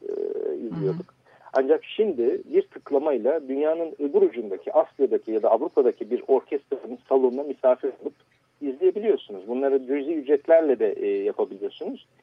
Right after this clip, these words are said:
Speaker 1: Yanı sıra artık ücretsiz de içerikler paylaşılıyor. Bu konuda ciddi bir çeşitlilik oluştu.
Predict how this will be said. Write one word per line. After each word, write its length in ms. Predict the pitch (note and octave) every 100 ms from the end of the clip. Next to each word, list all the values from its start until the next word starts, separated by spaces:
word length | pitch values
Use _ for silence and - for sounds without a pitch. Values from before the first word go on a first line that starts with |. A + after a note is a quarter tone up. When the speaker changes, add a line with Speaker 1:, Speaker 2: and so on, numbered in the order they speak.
| _
Speaker 1:
Yanı 240 | C3+ F#3 A#3
sıra 160 | G3 C3
artık 320 | C3 - F3+
ücretsiz 640 | D3 C3 D3 - A3 E3+
de 120 | D3+
içerikler 580 | - - C#3 B2+ - C#3+
paylaşılıyor. 720 | - A#2+ G#2+ G2+ G2 F#2 A2+ - _ _ _ - _ _ _ _ _ _ _ C#3
Bu 80 | C#3
konuda 400 | D#3 D3+ C#3 -
ciddi 320 | C#3 B2+ G3
bir 60 | F3+
çeşitlilik 520 | - - - - -
oluştu. 380 | G#2 - -